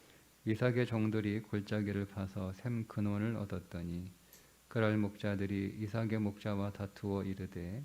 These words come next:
"이 물은 우리의 것이라." 하매 이삭이 그 다툼으로 말미암아 그 우물 이름을 에색이라 하였으며 또 다른 우물을 팠더니 그들이 또 다툼으로 그 이름을 신나라 하였으며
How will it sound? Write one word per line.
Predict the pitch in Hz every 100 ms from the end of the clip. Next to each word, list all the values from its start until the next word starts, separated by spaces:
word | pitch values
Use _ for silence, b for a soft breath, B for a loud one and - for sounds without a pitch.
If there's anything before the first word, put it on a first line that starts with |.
| 147
"이 | 101
물은 | 98 101 92
우리의 | 104 104 107 107 107
것이라." | 104 101 104 98 95
하매 | 90 87 87 139 B B B B B B B -
이삭이 | 110 113 110 117 113
그 | 117
다툼으로 | - 104 - 113 110
말미암아 | 107 101 101 101 95 92 98 92 90 95
그 | - 101
우물 | 104 104 117 110
이름을 | 101 101 98 95
에색이라 | 95 95 - 101 98 101 92
하였으며 | 85 104 104 104 98 87 85 98 - - B B B B B B B -
또 | 123
다른 | 120 123 123
우물을 | 113 113 110 107
팠더니 | 113 - 117 110 113 95 92
그들이 | - 107 107 104
또 | 110
다툼으로 | 104 95 - 107 101 92 90 110 -
그 | -
이름을 | 98 95 92 90
신나라 | - - 117 113 107 107
하였으며 | 101 92 90 - 85 82 98